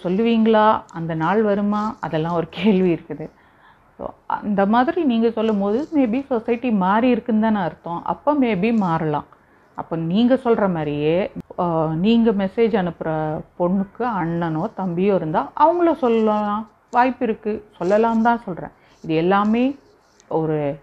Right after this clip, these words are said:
ஹைப்போதெட்டிக்கலா சிச்சுவேஷனா தான் நான் பேசுறேன். இது எல்லாமே நடந்துரும், இல்ல நடந்துடுச்சு, நடந்துக்கிட்டே இருக்கு, அப்படி எதுவும் எந்த ஒரு முடிவுக்கும்,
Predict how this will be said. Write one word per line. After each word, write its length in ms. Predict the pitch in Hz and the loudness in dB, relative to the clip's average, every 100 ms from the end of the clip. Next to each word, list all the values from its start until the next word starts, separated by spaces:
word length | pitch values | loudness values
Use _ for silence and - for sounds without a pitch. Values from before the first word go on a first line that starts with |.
| _ _ - - | _ _ -20 -6
ஹைப்போதெட்டிக்கலா 800 | 175 185 220 220 214 220 208 233 - | -4 -4 -4 -6 -4 0 0 0 -4
சிச்சுவேஷனா 760 | 185 - 214 214 - 202 208 | -10 -2 0 0 -2 -4 -2
தான் 140 | 196 214 | -2 -2
நான் 120 | 202 | -2
பேசுறேன். 360 | 170 165 - 226 | -4 -6 -4 -2
இது 220 | 269 175 | 0 0
எல்லாமே 400 | 165 175 190 208 | 0 0 0 0
நடந்துரும், 560 | 208 175 208 202 196 190 | 0 0 0 0 0 -2
இல்ல 160 | 170 | -2
நடந்துடுச்சு, 800 | 160 160 180 208 196 - 180 185 185 _ _ - | -4 -2 0 -2 -2 -6 -6 -6 -10 _ _ -10
நடந்துக்கிட்டே 500 | - 180 175 196 226 | -6 -4 -4 0 2
இருக்கு, 280 | 214 - 185 | 0 -2 -6
அப்படி 260 | 165 151 | -6 -6
எதுவும் 500 | 156 185 202 214 220 | -4 -2 0 0 -2
எந்த 300 | 170 170 196 | -2 -2 0
ஒரு 140 | 196 185 | 0 0
முடிவுக்கும், 640 | 180 190 202 202 208 240 | 0 2 0 -2 -8 -10